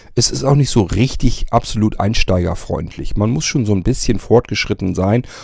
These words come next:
und sich auf der Fritzbox zurecht, äh, kennen. Man muss wissen, wo man was eintippen muss. Kann man alles hinkriegen, ist jetzt nicht so riesenschwierig, aber ist eben für manche Einsteiger dann doch zu kompliziert. Wäre schön, wenn man's einfacher haben kann.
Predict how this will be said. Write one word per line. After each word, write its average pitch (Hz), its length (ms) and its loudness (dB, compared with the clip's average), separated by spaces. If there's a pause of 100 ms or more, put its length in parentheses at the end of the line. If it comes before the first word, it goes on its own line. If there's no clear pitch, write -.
(140)
und 110 200 4
sich - 220 -4
auf 90 140 -2
der 95 100 0
Fritzbox - 540 -4
zurecht, - 760 -2
äh, 95 300 0
kennen. 101 340 4
Man 87 180 -2
muss 87 220 -6
wissen, 95 300 -2
wo 92 80 2
man 87 200 -2
was 85 160 -4
eintippen 110 480 -2
muss. 101 320 -2 (520)
Kann - 160 10
man 175 140 4
alles 135 240 4
hinkriegen, 170 480 2
ist - 200 0
jetzt - 240 2
nicht 120 160 0
so - 140 0
riesenschwierig, 135 880 0
aber 113 320 2
ist - 240 -4
eben 110 200 -2
für 98 400 2
manche 95 360 -2
Einsteiger 98 480 -4
dann 90 100 -6
doch 98 300 -6
zu - 160 -8
kompliziert. 110 720 -4 (520)
Wäre 123 240 4
schön, 107 320 0
wenn 104 100 0
man's 104 180 -4
einfacher 92 500 -4
haben 85 220 -10
kann. 85 240 -14